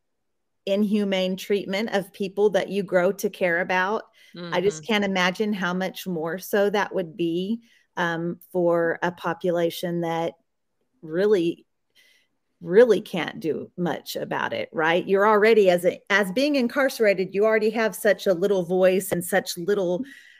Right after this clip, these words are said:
Speaker 1: um, capability to defend yourself or act on your behalf. But I just can't imagine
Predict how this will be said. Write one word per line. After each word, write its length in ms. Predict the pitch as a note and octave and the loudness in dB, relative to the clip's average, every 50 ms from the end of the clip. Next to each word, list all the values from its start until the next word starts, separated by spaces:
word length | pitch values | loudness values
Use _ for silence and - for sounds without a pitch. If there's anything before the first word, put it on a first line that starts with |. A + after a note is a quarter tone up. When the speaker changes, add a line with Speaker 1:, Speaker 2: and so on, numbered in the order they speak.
| _ _ - | _ _ -2
Speaker 1:
um, 240 | G#3 G3 F#3+ F#3 F3 | 0 0 0 0 -2
capability 880 | F3+ - A3 G3 F#3 G3+ F3+ - G3 F#3+ F#3 F#3 E3+ E3 E3+ E3+ E3+ | -2 0 0 2 2 2 0 2 2 2 2 2 2 0 0 -2 -2
to 500 | F3 - - - F#3 E3+ E3 E3 E3 F3 F3 _ _ _ _ _ _ _ - | -6 -8 -4 -2 -2 -2 -2 -2 -4 -8 -10 _ _ _ _ _ _ _ -4
defend 460 | D#3 G3+ F#3 F#3 - F#3 F3+ F#3 F3+ | -2 -2 0 2 0 0 0 0 -2
yourself 560 | F3 F3+ E3 F3 - F#3 E3+ E3+ E3 E3 - E3 | -2 -4 -4 -2 -2 0 0 0 0 -2 -2 -4
or 240 | D#3+ D#3 - - - - | -4 -4 -4 -6 -4 0
act 260 | F3+ F3 F3+ F3+ F3+ | 0 2 2 0 -2
on 160 | F#3+ F3 E3+ | -2 -2 -2
your 120 | E3+ E3+ E3+ - | -2 -4 -6 -6
behalf. 460 | - D#3+ - - F3 D#3+ D#3+ D#3+ - - _ | -8 -10 -10 -6 -4 -4 -4 -4 -8 -10 _
But 100 | - - - | -8 -6 -6
I 20 | |
just 240 | D#3 - E3 - - - | -6 -6 -8 -12 -12 -12
can't 140 | - E3+ E3 D#3+ E3+ - | -10 -10 -10 -8 -8 -8
imagine 520 | D#3+ D#3+ F3 - - D#3+ - A3 E3 D#3 | -10 -10 -8 -8 -8 -8 -8 -8 -10 -12